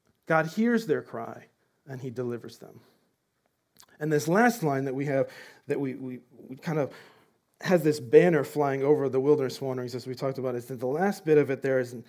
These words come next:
the last verse of Exodus fourteen, is that they believed in the Lord and his servant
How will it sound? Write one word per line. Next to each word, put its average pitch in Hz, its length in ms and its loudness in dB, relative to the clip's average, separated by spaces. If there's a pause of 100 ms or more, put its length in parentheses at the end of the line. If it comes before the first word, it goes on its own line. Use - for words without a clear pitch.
(300)
the 120 80 -12
last 175 300 -4
verse 143 300 0
of 123 280 -4
Exodus 131 400 -10
fourteen, 123 720 -8 (540)
is 123 100 -10
that 131 120 -6
they 127 100 -2
believed 156 440 -6
in 196 60 4
the 202 100 2
Lord 135 500 -2 (180)
and 127 100 -12
his 127 100 -12
servant 120 600 -8